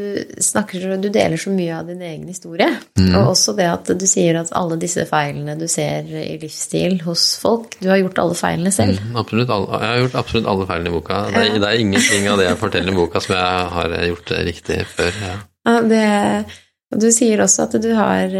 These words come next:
Speaker 1: tenker selv at du har et snev av A D H D.
Speaker 2: Ja, ja, ja, ja, det vil jeg tro. Jeg har jo to barn med A D H D, og det er jo sånn at det er åtti prosent er, ehm,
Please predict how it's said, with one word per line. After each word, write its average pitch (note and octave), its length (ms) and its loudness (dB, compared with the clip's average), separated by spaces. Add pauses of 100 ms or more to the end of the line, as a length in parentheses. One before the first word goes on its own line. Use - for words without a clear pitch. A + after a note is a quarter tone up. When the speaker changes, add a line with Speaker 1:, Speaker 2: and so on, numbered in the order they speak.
(180)
Speaker 1:
tenker F#3 320 -4
selv F3 220 -2
at D#3+ 80 -6
du F3 100 -6
har E3 140 -2
et D#3+ 180 -8
snev D#3 320 0
av D3+ 260 -4
A D#3+ 80 -4
D E3 100 -6
H E3+ 220 -2
D. F3 160 0 (840)
Speaker 2:
Ja, B2+ 200 2
ja, C3 160 2 (120)
ja, A2+ 240 2
ja, A2 140 2
det B2+ 220 4
vil G#2+ 100 4
jeg F2 140 -4
tro. - 140 -6
Jeg - 140 -14
har G2 140 2
jo G2 80 4
to G#2 140 2 (240)
barn F#2 260 0
med F#2 120 -2
A F#2+ 220 -2
D F#2 120 0
H F#2 160 2
D, G2 80 2 (200)
og G2 200 0
det F#2+ 100 0
er F#2 180 -4
jo F2+ 60 -8
sånn F#2 260 -6
at F2+ 140 -6
det G2+ 80 0
er F#2+ 120 2
åtti F#2+ 200 -4
prosent F#2+ 580 -4
er, F2+ 600 -2 (920)
ehm, F2+ 1080 0